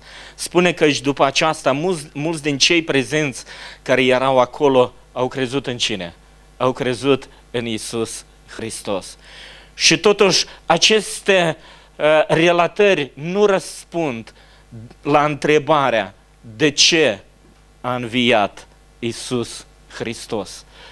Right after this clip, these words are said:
Primul lucru pe care vreau să-l scot în evidență în această zi este acesta. Iisus Hristos a înviat pentru a dovedi că niciun obstacol nu este de netrecut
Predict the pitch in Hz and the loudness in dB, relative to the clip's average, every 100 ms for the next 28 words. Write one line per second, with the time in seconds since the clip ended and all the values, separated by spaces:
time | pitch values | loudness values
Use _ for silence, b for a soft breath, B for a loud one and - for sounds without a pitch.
0 | B B B B B - 214 214 196 190 | B B B B B 0 4 4 4 2
1 | 185 135 127 143 143 131 156 175 - 156 | 2 2 0 2 0 2 2 2 2 0
2 | 143 - 170 170 139 123 127 123 147 139 | 0 0 -2 0 0 2 0 2 0 -2
3 | - 110 101 - 123 123 123 - 139 - | -4 -4 -6 -10 -8 -4 -2 0 0 -2
4 | 139 117 127 131 127 131 - 117 110 - | -8 -8 -4 -2 0 -2 -2 -6 -6 -8
5 | 107 - 92 - - B B B B 135 | -8 -8 -12 -14 -18 B B B B -8
6 | - 180 180 175 160 - 170 139 - 127 | 0 0 2 0 -2 0 0 0 2 -2
7 | 127 123 127 104 - - b b _ - | 0 2 2 2 -4 -20 b b _ -6
8 | 131 123 123 117 120 113 117 120 92 - | -4 2 0 4 0 2 0 0 -2 -10
9 | b b b _ - 110 123 151 - 156 | b b b _ -10 -8 -6 -4 -4 -4
10 | 143 139 135 - 120 117 - - 123 - | -6 -6 -10 -6 -6 -6 -6 -2 -2 -2
11 | 104 92 - - 113 120 123 113 104 - | -10 -10 -18 -18 -12 -8 -8 -6 -8 -10
12 | - 92 87 - - - 98 110 107 98 | -12 -12 -12 -20 -20 -20 -8 -6 -6 -6
13 | 107 95 - 101 | -10 -10 -10 -10